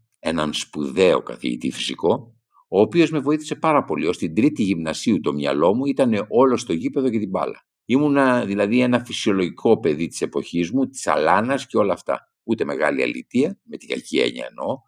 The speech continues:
ούτε το καλό παιδάκι που άκουγε τη μαμά και τίποτε άλλο. Και να σας πω και κάτι: εκείνη την εποχή δεν επιζούσες, άμα δεν ήσουν κάπως έτσι. Αλλά στην Τετάρτη Γυμνασίου συνέβη ένα περίεργο πράγμα, λες και μου ήρθε μια επιφύτηση. Πώς έγινε αυτό;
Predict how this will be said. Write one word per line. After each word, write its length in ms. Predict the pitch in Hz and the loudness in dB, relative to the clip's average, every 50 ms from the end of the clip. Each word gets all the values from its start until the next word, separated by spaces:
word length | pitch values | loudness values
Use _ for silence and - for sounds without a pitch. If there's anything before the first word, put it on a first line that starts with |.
| _ _ _ _ _ | _ _ _ _ _
ούτε 220 | - 135 143 139 131 | 0 0 2 2 2
το 100 | - - | 0 2
καλό 280 | - - 87 87 82 | 4 4 4 4 4
παιδάκι 500 | 76 - 76 76 90 101 101 - - - | 2 2 2 4 4 2 2 0 -6 -10
που 180 | - - 85 82 | -6 0 2 2
άκουγε 280 | 82 80 85 82 76 | 2 2 -2 -6 -6
τη 120 | 76 - 71 | -6 -8 -6
μαμά 260 | 71 69 69 80 87 | -4 -2 -2 -2 -2
και 120 | - - | -2 -4
τίποτε 360 | 76 67 - - 73 - 65 60 | -10 -10 -6 -8 -6 -2 0 0
άλλο. 160 | 58 53 - - _ _ _ _ _ _ _ _ _ _ _ | 0 0 -4 -10 _ _ _ _ _ _ _ _ _ _ _
Και 120 | - - 90 | -4 -2 -2
να 80 | 85 | -2
σας 160 | 80 87 - | -2 -4 -4
πω 100 | - 120 | -2 -2
και 120 | 110 117 117 | 0 0 2
κάτι: 360 | - 170 165 165 - - _ _ | 2 2 2 2 -2 -18 _ _
εκείνη 280 | - - - 113 101 | -14 -8 -2 -2 -2
την 120 | 92 101 98 | 0 0 -2
εποχή 340 | 95 95 98 82 - 110 101 | -2 -2 -4 -6 -2 -2 2
δεν 200 | 90 107 101 101 | 2 2 2 2
επιζούσες, 720 | 98 - 76 69 69 71 73 69 69 65 64 - - _ _ _ | 0 0 -2 -6 -4 -4 -6 -4 -4 -4 -4 -6 -10 _ _ _
άμα 260 | - 71 73 73 67 | -4 -2 -2 0 0
δεν 160 | 65 69 67 | -2 -2 -6
ήσουν 220 | 67 65 - - 65 | -6 -8 -12 -14 -8
κάπως 360 | - 69 - - 65 - - | -2 -2 -2 -2 -2 -6 -4
έτσι. 300 | - - - - - - _ _ _ _ _ _ _ _ - | -4 -6 -6 -10 -20 -20 _ _ _ _ _ _ _ _ -2
Αλλά 240 | - 87 87 85 82 | 2 4 4 4 2
στην 180 | - - - | -2 -10 -6
Τετάρτη 360 | 78 85 - 131 123 - - | -6 0 2 2 2 2 2
Γυμνασίου 500 | 98 92 85 78 80 76 - - 143 156 | -4 -4 -4 -4 -6 -6 -4 0 0 0
συνέβη 640 | 147 - - 98 95 104 104 101 101 104 98 101 - | 0 -2 -4 -4 0 0 0 2 2 0 -2 -2 -6
ένα 300 | - 92 87 87 80 - | -6 -4 -4 -4 -4 -4
περίεργο 640 | - 85 76 76 76 80 78 71 67 64 64 64 64 | 0 2 2 4 4 4 2 2 2 0 -4 -6 -4
πράγμα, 380 | 73 73 76 92 101 101 - _ - | -2 -2 0 0 -2 -4 -6 _ -8
λες 300 | 90 95 - - 131 - | -2 4 4 4 4 2
και 140 | - 113 92 | -4 -4 -2
μου 120 | 85 90 | 0 0
ήρθε 240 | 117 - 127 127 113 | 0 0 0 0 -2
μια 200 | 110 113 120 113 | 0 0 0 0
επιφύτηση. 760 | 110 113 104 90 - - 76 - - - - - - - _ _ _ _ _ | -2 -2 -4 -8 -4 -4 -4 -4 -6 -10 -12 -12 -12 -14 _ _ _ _ _
Πώς 200 | - 208 190 - | -2 -2 2 4
έγινε 280 | 185 156 110 98 78 71 | 4 4 4 2 -2 -4
αυτό; 260 | 67 - - 67 | -6 -8 -12 -14